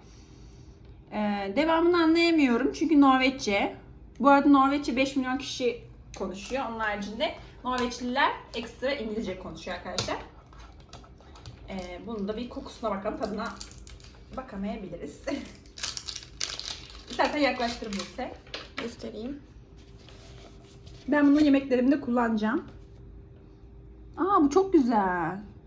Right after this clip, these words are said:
Speaker 1: Bu bizim annelerimizin tarhana yaptığı şeye benziyor.
Speaker 2: Tarhana baharatı.
Speaker 1: Tarhana baharatına benziyor.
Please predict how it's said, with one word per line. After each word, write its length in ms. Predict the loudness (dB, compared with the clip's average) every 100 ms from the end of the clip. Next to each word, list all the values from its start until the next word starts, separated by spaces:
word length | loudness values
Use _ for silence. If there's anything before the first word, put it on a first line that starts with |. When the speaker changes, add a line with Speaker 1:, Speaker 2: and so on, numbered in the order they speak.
| -20 -20 -20 -4
Speaker 1:
Bu 120 | 4
bizim 240 | 6 6 6
annelerimizin 600 | 8 6 6 4 4 2
tarhana 380 | 4 4 6 6
yaptığı 600 | 6 4 -2 -4 -2 -4 -10 -20 -20 -20 -16
şeye 320 | -4 0 2
benziyor. 680 | 2 0 -4 -6 -6 -4 -8 -12 -20 -20 -20 -20 -20 -20 -20 -20 -20 -20 -20 -20 -20 -20 -18
Speaker 2:
Tarhana 420 | -16 -16 -16 -16
baharatı. 300 | -18 -18 -2
Speaker 1:
Tarhana 440 | 2 4 6 4
baharatına 520 | 6 6 4 2 2 2
benziyor. 520 | 2 0 0 0